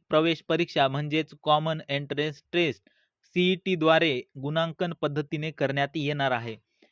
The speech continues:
या ठिकाणी पहा मित्रांनो, तुम्हाला जर निवड व्हायची असेल तर तुम्हाला सीईटी एक्झाम ही द्यावी लागणार आहे आणि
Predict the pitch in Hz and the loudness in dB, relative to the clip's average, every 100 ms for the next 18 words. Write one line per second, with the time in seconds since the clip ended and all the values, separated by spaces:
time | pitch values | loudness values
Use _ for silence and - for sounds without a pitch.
0 | - 156 147 156 165 160 170 165 160 170 | 0 0 2 -2 -4 -2 -2 -2 -4 -4
1 | 160 135 135 135 143 135 135 135 135 139 | -4 -6 -6 -4 -4 -2 -2 -4 -4 -4
2 | 139 135 135 151 147 - 135 123 - 135 | -2 -4 -4 -4 -4 -2 -2 -2 -4 -8
3 | 123 135 135 135 - 151 151 147 143 135 | -6 -6 -4 -6 -8 -8 -8 -6 -4 -4
4 | 131 143 135 151 139 131 131 127 127 123 | -4 -6 -6 -2 0 2 2 0 -2 -6
5 | 120 110 - - - 147 180 156 | -6 -8 -12 -20 -6 0 2 2